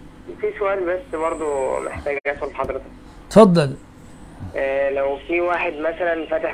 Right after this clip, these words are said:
Speaker 1: قناة على اليوتيوب، آه، إنشاد ديني و-، أو قصص تاريخية و-، آه، وحاجات من هذا القبيل يعني.
Speaker 2: وبعد؟
Speaker 1: وفي أرباح بتيجي من اليوتيوب وممكن واحد يستغني عنها، لكن هو مثلًا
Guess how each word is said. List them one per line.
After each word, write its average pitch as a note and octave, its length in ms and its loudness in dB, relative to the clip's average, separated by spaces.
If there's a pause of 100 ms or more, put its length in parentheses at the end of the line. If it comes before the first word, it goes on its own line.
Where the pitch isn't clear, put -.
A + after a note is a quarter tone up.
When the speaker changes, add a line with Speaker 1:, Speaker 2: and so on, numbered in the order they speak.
Speaker 1:
قناة D3 180 0
على D#3 260 2
اليوتيوب، C3+ 640 -6
آه، C3+ 360 0
إنشاد D3+ 420 -4
ديني F3 300 0
و-، D#3 260 0
أو C#3 340 2 (120)
قصص E3 200 -4 (100)
تاريخية D#3+ 500 -2
و-، D3+ 480 -4
آه، - 400 -4 (880)
وحاجات D#3 400 -2
من C#3 420 -4
هذا D3 200 0
القبيل C#3+ 520 -2
يعني. B2 240 0 (260)
Speaker 2:
وبعد؟ F3 420 12 (840)
Speaker 1:
وفي A4+ 260 -2
أرباح F#3+ 500 0
بتيجي F3+ 280 0
من F#3+ 140 0
اليوتيوب E3+ 400 -2
وممكن F#3 340 -2
واحد F3+ 400 0
يستغني F3 440 0
عنها، F#3 340 0
لكن E3 300 -2
هو F3 220 2
مثلًا F3 500 -2